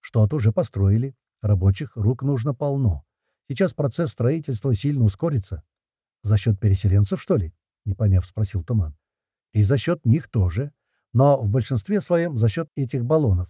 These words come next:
с пеной». «А, слышал, слышал!» — воскликнул Грач. «Там какие-то баллоны с пеной. Пшик, и получается крепкая стена». «Ну, почти так», — подтвердил Георгиич.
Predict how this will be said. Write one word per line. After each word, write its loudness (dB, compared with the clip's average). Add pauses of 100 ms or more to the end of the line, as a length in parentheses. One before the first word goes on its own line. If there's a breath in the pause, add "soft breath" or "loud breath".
(120)
с -20
пеной». -2 (480)
«А, 4
слышал, -2
слышал!» — -2
воскликнул -2
Грач. -6 (420)
«Там 2
какие-то -2
баллоны 0
с -6
пеной. 0
Пшик, -2 (240)
и -2
получается 0
крепкая -2
стена». -2 (600)
«Ну, 2
почти -4
так», — -6 (280)
подтвердил 0
Георгиич. -4